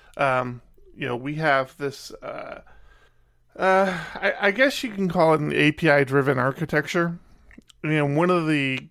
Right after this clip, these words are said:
kind of things that I did with it is we have a read replica of our database. And so I created a model around that read replica. And unless the action that was being called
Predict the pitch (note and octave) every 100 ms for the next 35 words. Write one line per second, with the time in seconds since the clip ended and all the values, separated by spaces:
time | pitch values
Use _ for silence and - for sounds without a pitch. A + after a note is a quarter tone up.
0 | - - E3 D3 E3+ F3 E3+ - C3 B2
1 | C#3 E3 F#3+ D3+ C#3 C3+ B2+ - - C#3+
2 | C3+ C3 C3 - - - D3 C#3+ E3+ F3
3 | D3+ B2 D3+ E3+ D3+ D#3+ E3 E3 D3+ B2+
4 | C3+ C3 B2 A#2+ C#3+ E3 C3 - - -
5 | - _ _ - - - C3+ C#3+ - D#3
6 | C3+ C3 B2+ C3 C#3+ - E3+ D#3+ D#3 C#3
7 | C3+ D3 F#3 D3+ B2 D3 - C3+ C#3+ C3+
8 | B2+ C#3 D3+ B2+ D#3+ - D3+ B2 B2+ D3+
9 | - _ _ _ - D3+ C#3 D3 F3+ A3
10 | - - - _ _ - D#3+ E3 D#3 D3+
11 | - _ - D#3+ G3 - F3 D#3 D3+ C#3+
12 | C#3 C3 - F3+ F3+ C#3 C3